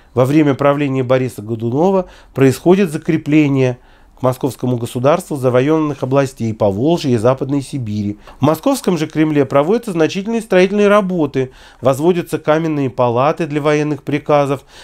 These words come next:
надстраивается верх колокольни Ивана Великого.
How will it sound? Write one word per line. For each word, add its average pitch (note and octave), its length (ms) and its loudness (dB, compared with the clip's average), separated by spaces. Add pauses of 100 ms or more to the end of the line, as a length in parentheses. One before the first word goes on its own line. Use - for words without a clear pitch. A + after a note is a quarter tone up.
(120)
надстраивается F3 800 0
верх D#3 300 0
колокольни E3 600 -2
Ивана C#3 280 0
Великого. A#2 680 -6